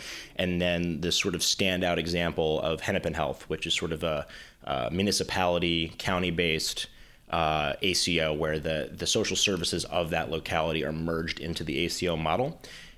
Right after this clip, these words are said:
And so learning about the, the challenges there, and, and in particular with that A C O, understanding the difficulties that,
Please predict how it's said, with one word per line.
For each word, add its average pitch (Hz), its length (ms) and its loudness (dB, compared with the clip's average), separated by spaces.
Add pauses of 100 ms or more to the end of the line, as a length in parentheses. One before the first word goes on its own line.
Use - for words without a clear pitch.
And 87 140 -2
so 92 140 0
learning 90 300 2
about 82 380 2
the, 78 360 0
the 85 80 -2
challenges 85 540 0
there, 80 180 2
and, 80 200 -2
and 87 120 -2
in 78 60 -4
particular 95 580 0
with 85 140 0
that 95 200 2
A 85 100 4
C 85 220 2
O, 80 80 2
understanding 85 580 0
the 78 80 -2
difficulties 85 640 -2
that, 85 300 0